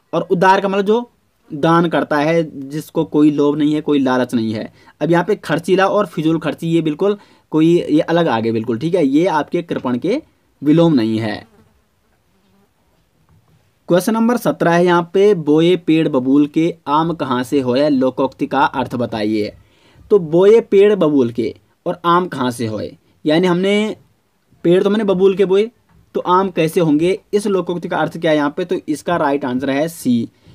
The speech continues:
यानी जैसी करनी वैसी भरनी, यानी जैसे तुम कर्म करोगे वैसे आप फल पाओगे। यानी आपने अगर बबूल बोया है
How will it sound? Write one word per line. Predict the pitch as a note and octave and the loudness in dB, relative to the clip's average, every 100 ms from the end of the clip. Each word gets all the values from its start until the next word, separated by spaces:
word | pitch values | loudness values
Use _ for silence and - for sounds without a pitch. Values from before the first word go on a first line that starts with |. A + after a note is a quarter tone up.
| _ | _
यानी | D#3+ F#3 | 0 0
जैसी | E3 D3+ D#3 F3+ | 0 0 -2 -4
करनी | D3+ D3 D#3+ | -2 0 0
वैसी | C3 A#2 C3 | 0 -2 -2
भरनी, | A#2+ A2+ G#2+ - - - _ - - | -4 -4 -8 -8 -14 -20 _ -18 -2
यानी | D#3+ G#3+ | 0 2
जैसे | E3+ F3+ F#3+ G#3 | 0 0 0 -2
तुम | A3 G#3+ | -4 -2
कर्म | F3 E3+ F3 | -2 -2 0
करोगे | E3+ E3+ F#3+ A#3+ _ _ | 0 0 -2 -6 _ _
वैसे | C3+ C#3+ D3 E3+ | 0 0 2 2
आप | E3+ F#3 _ _ _ | 0 0 _ _ _
फल | D#3+ D#3+ E3+ - _ | -2 0 0 -6 _
पाओगे। | D#3 D#3 D#3+ E3+ - _ _ - | 0 2 2 -2 -6 _ _ -2
यानी | E3 G3+ - | 0 0 0
आपने | E3+ F3 G#3 G#3+ | 0 2 0 -2
अगर | G3+ G#3 G#3+ - _ _ _ _ _ D#3+ | 0 0 -2 -8 _ _ _ _ _ -4
बबूल | - D#3+ G3 A3 | -2 2 4 4
बोया | D#3 C3+ C3+ | 2 2 2
है | B2+ C3 - | 0 -4 -6